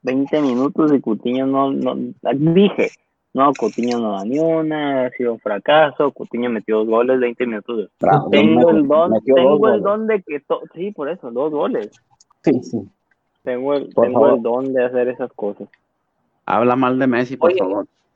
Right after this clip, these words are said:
Speaker 3: el ni-, el, el, oye, Cur-, o Coutinho.
Speaker 1: Messi es un mago, un hermoso.
Speaker 3: <laughs> Oye, Co-, Cor-, Coutinho,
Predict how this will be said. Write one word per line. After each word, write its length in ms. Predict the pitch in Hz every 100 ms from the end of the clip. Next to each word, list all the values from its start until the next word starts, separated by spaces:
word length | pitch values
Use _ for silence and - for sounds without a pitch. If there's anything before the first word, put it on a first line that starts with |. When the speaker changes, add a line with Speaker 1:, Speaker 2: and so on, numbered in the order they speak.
| _ -
Speaker 3:
el 260 | 147 139
ni-, 280 | 151 196 -
el, 160 | 151 143 143
el, 300 | 139 - -
oye, 400 | 160 175 143 - -
Cur-, 320 | 151 143 143
o 140 | 151 143
Coutinho. 440 | 147 147 131 -
Speaker 1:
Messi 160 | 202 131
es 120 | 143
un 140 | 131
mago, 340 | 117 127 135 131
un 140 | 131
hermoso. 580 | 127 120 120 135 117 101 _ _ -
Speaker 3:
<laughs> 1000 | 147 160 135 143 135 - - 202 202 160
Oye, 360 | 147 165 139 - _ _ _ - 156 147
Co-, 340 | - - - -
Cor-, 240 | 135 - - 143 147
Coutinho, 840 | - 147 143 170 185 202 185 139